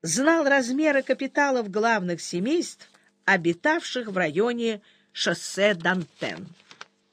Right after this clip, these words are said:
Фердинанд, который обладал не только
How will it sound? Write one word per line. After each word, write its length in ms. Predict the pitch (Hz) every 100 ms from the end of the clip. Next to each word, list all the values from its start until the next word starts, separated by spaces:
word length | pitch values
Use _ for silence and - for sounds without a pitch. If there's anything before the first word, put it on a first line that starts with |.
| _
Фердинанд, 960 | - 233 233 202 269 330 392 302 - -
который 560 | - 202 262 254 247 -
обладал 520 | 190 180 202 180 214
не 180 | 208 226
только 600 | 247 349 311 - 202 185